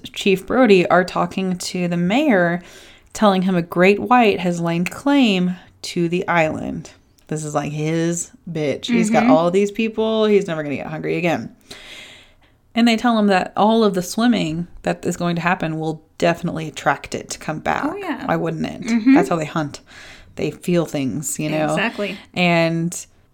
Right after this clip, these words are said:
Speaker 1: th-, they're like, "You cannot open on fourth of July. You cannot do it." And he's like, "Pfft."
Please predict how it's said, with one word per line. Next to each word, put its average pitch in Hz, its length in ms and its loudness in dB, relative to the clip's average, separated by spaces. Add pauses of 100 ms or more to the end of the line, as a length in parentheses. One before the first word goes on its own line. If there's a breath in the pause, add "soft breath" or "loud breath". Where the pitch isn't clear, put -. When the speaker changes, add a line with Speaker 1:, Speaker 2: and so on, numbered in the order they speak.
(100)
Speaker 1:
th-, 175 220 -2
they're 160 160 0
like, 151 240 -2
"You 175 80 -2
cannot 170 400 2
open 151 220 0
on 147 120 -4
fourth - 200 -8
of - 80 -8
July. - 340 -8
You 175 120 -4
cannot - 440 -4
do 147 140 -4
it." 90 240 -6
And 160 140 -6
he's 156 140 -6
like, 147 200 -4 (140)
"Pfft." - 360 -2